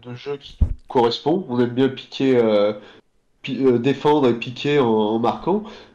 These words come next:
Mais, euh, moi je vous pose la question, Chambaud, euh, ailier gauche si Diarra revient pas, euh, à domicile contre Angers quand il faudra faire du jeu,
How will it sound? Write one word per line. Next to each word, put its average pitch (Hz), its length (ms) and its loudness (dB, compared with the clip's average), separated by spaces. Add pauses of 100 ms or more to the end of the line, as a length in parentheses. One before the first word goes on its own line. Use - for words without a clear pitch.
(100)
Mais, 120 220 2
euh, 110 400 4
moi 139 160 0
je 135 80 -8
vous 127 80 -10
pose 123 180 -6
la 117 100 0
question, 147 520 -6
Chambaud, 165 760 2
euh, 113 720 2
ailier 135 300 -2
gauche 143 440 -2
si - 240 -12
Diarra 123 320 2
revient 117 380 0
pas, 180 280 0 (440)
euh, 110 600 2
à 120 40 -2
domicile 135 600 -6
contre 131 400 -12
Angers 147 460 0
quand 123 180 -8
il - 60 -16
faudra 127 260 -2
faire 117 240 -2
du 113 160 -10
jeu, 175 300 -2